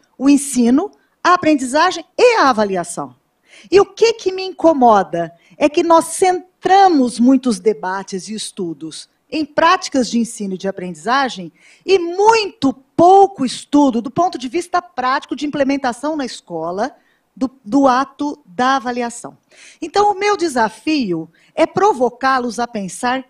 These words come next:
que, além de um projeto educativo que eu tenho na escola, com as premissas de metodologia, a filosofia que eu vou adotar,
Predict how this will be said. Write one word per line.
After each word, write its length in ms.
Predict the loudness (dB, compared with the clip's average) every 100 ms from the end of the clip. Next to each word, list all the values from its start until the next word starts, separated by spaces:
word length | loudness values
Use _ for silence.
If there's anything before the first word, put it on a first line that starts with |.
| _
que, 320 | -6 -6 -8 _ _ _ _ _
além 380 | 0 0 -4 -4
de 100 | -6
um 120 | -6
projeto 680 | -4 -2 -4 -2 0 0 -4
educativo 960 | -6 -6 -4 -4 -4 -4 0 0 -2
que 120 | 0 0
eu 80 |
tenho 340 | 0 -4 -4 -4
na 120 | -4
escola, 640 | -6 -10 -6 -4 -4 -8 -14 _ _
com 120 | 0
as 120 | 0
premissas 560 | -2 -6 -4 -6 -6 -10
de 140 | -4
metodologia, 920 | -4 -4 -6 -6 -8 -10 -10 -6 -4 -6
a 20 |
filosofia 540 | -4 -4 -4 -6 -8
que 120 | -6
eu 60 | -8
vou 120 | -8
adotar, 680 | -10 -12 -8 -2 0 -2 -6